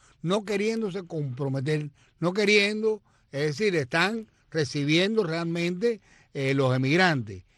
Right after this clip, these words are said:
están recibiendo toda una serie de cargas y de problemas, pero hay mucho peor que eso, y es el cúmulo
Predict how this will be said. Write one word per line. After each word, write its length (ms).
están 340
recibiendo 680
toda 160
una 160
serie 260
de 100
cargas 320
y 40
de 100
problemas, 480
pero 260
hay 240
mucho 580
peor 600
que 320
eso, 280
y 220
es 260
el 300
cúmulo 720